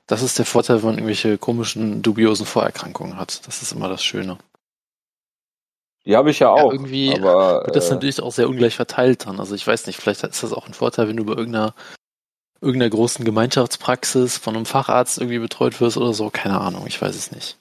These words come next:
Speaker 1: Oder vielleicht, äh,
Speaker 2: Also, kurzer, äh, kurzer,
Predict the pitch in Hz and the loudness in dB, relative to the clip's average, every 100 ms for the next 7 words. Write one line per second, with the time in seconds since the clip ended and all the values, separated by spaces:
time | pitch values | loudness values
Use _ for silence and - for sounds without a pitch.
0 | - 113 98 113 110 - - 98 101 - | -6 -4 0 2 0 -2 0 2 0 -4
1 | _ _ _ _ _ _ _ _ _ 95 | _ _ _ _ _ _ _ _ _ -10
2 | 101 101 82 _ _ _ _ _ _ _ | -8 -8 -10 _ _ _ _ _ _ _
3 | _ _ - 110 - 107 78 - 82 90 | _ _ -4 -4 2 4 4 2 0 0
4 | 76 - 107 - 92 90 85 85 90 | -2 -4 -4 2 4 4 0 -6 -8